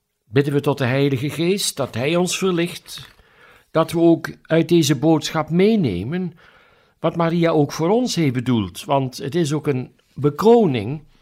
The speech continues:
door het bijzondere wonder dat Maria daar doet, om voor de mensen die twijfelden wat de kinderen gezegd hadden, te laten zien dat dat waar is, omdat ze een zichtbaar teken kregen door dat zonnewonder,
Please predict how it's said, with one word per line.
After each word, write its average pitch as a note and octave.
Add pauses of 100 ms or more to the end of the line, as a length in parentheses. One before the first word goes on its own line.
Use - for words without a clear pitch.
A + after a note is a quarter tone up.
(300)
door C3+
het B2
bijzondere C3
wonder F3+
dat C3
Maria B2+
daar A2+
doet, E3+
om D#3 (500)
voor D#3+
de D3
mensen E3+
die C3
twijfelden E3+
wat E3+
de D3+
kinderen D3+
gezegd D3
hadden, D3+ (220)
te F3+
laten D#3
zien F#3
dat F3
dat B2+
waar F#3+
is, F3+
omdat F3+
ze D3
een C3+
zichtbaar E3+
teken B3
kregen G3+
door D3+
dat C3+
zonnewonder, A3+